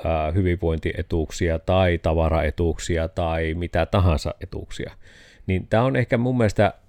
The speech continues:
olennaisin on se, että ne on kaikki niin kuin tällä tavalla siinä vähän niin kuin palkan päällä, mutta lähtökohtaisesti niiden tarkoitus on, jos työnantajan näkökulmasta miettii, niin niiden pitäisi olla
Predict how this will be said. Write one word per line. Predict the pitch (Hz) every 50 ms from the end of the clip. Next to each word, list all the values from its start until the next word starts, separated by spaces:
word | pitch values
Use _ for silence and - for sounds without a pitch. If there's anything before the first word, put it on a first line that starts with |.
| _ _ - - -
olennaisin | 127 123 131 127 113 104 95 87 85 - 95 90
on | 82
se, | - 107 95
että | 87 - - 123
ne | 101
on | 110 113 110
kaikki | - 127 131 123 - - - 95
niin | 87 85 82
kuin | - 85 82
tällä | 82 90 85 80
tavalla | 78 78 78 82 80
siinä | - - 85 82 82 80 78
vähän | 76 82 82
niin | 80 76
kuin | - - -
palkan | 101 120 135 139 175 170 156
päällä, | - - 135 113 107 98 92 - - - - - - - -
mutta | - 170 175 - - - - 78 - - _ _ _ _ _ _ _ -
lähtökohtaisesti | - 151 170 - - 147 - - 95 85 - - 92 85 - 80 80 - - - - - - - - - _ - -
niiden | - 101 98 - 101 107 -
tarkoitus | 147 151 156 139 - 104 - 85 80 - -
on, | 85 90 98 - -
jos | - - -
työnantajan | - 202 226 226 214 156 107 - - 82
näkökulmasta | - - - - 90 - - - - - - -
miettii, | - 62 - - - _ - - - - - - - - - - - - - - -
niin | 95 98
niiden | 113 139 139 - - 95
pitäisi | - 127 120 - 107 98 95 -
olla | - 135 170 160 123 98 82